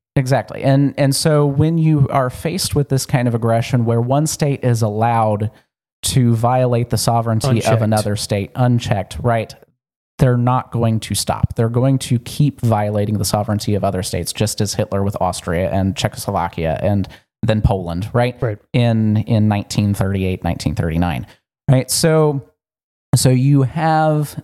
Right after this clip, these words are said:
Speaker 1: uh, that same principle at play here, right? And on top of that, you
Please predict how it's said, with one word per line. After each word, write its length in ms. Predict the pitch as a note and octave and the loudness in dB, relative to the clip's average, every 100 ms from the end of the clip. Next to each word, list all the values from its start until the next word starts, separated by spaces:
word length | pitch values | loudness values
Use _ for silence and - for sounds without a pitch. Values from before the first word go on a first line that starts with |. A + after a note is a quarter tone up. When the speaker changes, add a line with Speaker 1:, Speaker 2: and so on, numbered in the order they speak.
| - | -2
Speaker 1:
uh, 380 | B2+ A#2+ A#2 A2 | 2 4 2 0
that 320 | A#2+ C3+ C#3 | 0 0 0
same 400 | - D3 C#3 C3 | -2 0 2 2
principle 680 | - B2+ C3+ - - A2+ G#2+ | 2 0 2 0 0 0 0
at 320 | A2 A2+ - | -2 -2 -2
play 320 | - F3 A#2+ F#2 | -2 0 0 -4
here, 380 | - F2+ D2+ | -4 -2 -2
right? 300 | - B2 C#3+ - _ _ _ _ _ D#3+ | 0 0 0 -6 _ _ _ _ _ 0
And 440 | E3+ E3+ E3 D#3+ | 2 2 2 0
on 220 | D#3+ D#3 D3+ | 0 0 0
top 340 | - - - | -2 -2 0
of 160 | C#3 A#2 | -2 0
that, 460 | G#2 G#2+ - - _ _ | 0 -2 -4 -10 _ _
you 220 | C#3+ D3+ | 2 2